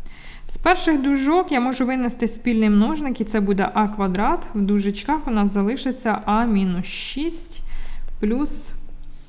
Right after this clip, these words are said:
а мінус шість. Є таке.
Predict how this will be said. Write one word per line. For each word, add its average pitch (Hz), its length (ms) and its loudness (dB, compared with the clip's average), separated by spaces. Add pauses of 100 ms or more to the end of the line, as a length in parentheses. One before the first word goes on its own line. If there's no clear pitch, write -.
(320)
а 240 220 2
мінус 202 580 2
шість. - 720 -2 (1600)
Є 202 260 2
таке. 220 380 0